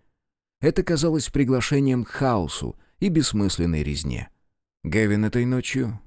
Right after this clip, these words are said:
не вернулся. «Может быть, он умер где-нибудь там, вдалеке, в полном одиночестве», подумал Кип. На следующее утро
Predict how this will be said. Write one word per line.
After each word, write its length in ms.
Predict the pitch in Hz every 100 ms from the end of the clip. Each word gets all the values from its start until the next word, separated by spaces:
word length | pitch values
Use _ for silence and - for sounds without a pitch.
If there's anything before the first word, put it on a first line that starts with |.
| _
не 180 | 92 98
вернулся. 680 | 101 92 80 62 - - - _ _ _ _ -
«Может 260 | 90 90
быть, 260 | 76 87 - - _ -
он 240 | 90 92
умер 320 | 104 104 90
где-нибудь 540 | 80 90 95 87 95 -
там, 260 | 113 95 85
вдалеке, 720 | 82 85 85 87 - 113 - _ _ -
в 140 | -
полном 400 | - 107 98 95
одиночестве», 840 | 92 92 104 123 - 76 - 62 - _ _
подумал 460 | 95 92 92 87 92
Кип. 360 | - 80 - - - _ _ _ _ -
На 140 | 117
следующее 540 | - 156 139 131 131
утро 440 | 139 170 - 117